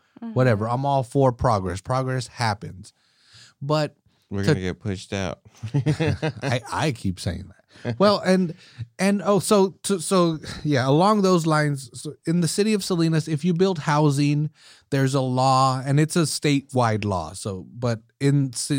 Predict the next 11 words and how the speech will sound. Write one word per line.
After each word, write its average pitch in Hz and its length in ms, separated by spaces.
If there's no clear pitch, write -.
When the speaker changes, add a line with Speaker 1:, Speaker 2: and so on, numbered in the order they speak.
Speaker 2:
Salinas 135 460
also 123 280
has 113 260
it. 113 160
If 131 160
you 156 80
build 170 340
a 156 60
new 151 200
housing 143 460
development, 127 680